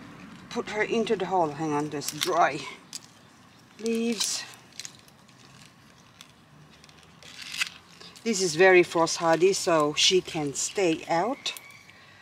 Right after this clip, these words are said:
And, okay, there's more resistance from the bottom, but that's okay. It's understandable.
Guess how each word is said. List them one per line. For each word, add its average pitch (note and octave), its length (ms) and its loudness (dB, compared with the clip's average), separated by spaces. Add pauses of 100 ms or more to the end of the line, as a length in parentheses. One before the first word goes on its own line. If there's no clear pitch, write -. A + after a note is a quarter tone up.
(420)
And, F#3+ 580 4 (1800)
okay, F3+ 440 0 (1600)
there's F3+ 220 -4
more G3 200 10
resistance A#3+ 760 2
from G#3+ 320 0
the F#3+ 80 -4
bottom, C#4 560 2 (1160)
but G3+ 120 -14
that's - 240 -12
okay. D4+ 640 2 (1200)
It's - 260 -10
understandable. G3+ 1120 4